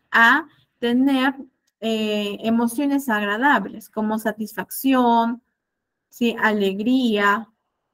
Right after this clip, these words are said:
entre otros. Entonces, aquí podemos ver que nosotros buscamos este, el segundo, ¿sí?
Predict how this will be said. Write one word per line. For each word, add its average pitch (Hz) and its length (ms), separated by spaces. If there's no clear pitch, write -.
entre 208 360
otros. 196 320
Entonces, 262 580
aquí 247 260
podemos 269 480
ver 226 360
que 233 380
nosotros 214 880
buscamos 220 760
este, 214 400
el 214 160
segundo, 202 600
¿sí? 311 340